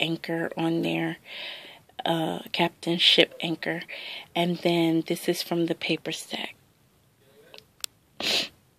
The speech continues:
Sorry, you guys, I have sniffles, and I'm trying to focus here so that you can see the details of,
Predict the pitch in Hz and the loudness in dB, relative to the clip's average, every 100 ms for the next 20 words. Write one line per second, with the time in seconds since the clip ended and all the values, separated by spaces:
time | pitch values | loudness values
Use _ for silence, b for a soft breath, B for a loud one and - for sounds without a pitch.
0 | _ _ - - _ _ - _ _ _ | _ _ -20 -20 _ _ -20 _ _ _
1 | - _ _ _ _ _ _ - - - | -20 _ _ _ _ _ _ -20 -12 -12
2 | - - 185 175 156 160 160 175 170 165 | -10 2 4 6 6 4 4 -2 -4 -6
3 | - - 170 - - - - 170 170 170 | -6 -2 -2 -2 -6 -6 -6 -2 0 0
4 | - - 208 214 220 175 170 165 170 - | 2 2 4 2 2 0 2 0 -2 -4
5 | - 165 165 175 - - 175 - 175 175 | -4 -2 -2 -4 -4 -2 0 -2 -4 -4
6 | 180 175 - 170 170 160 160 160 165 - | -4 -4 -2 0 0 0 -4 -4 -6 -4
7 | - 165 160 92 | 0 0 0 -4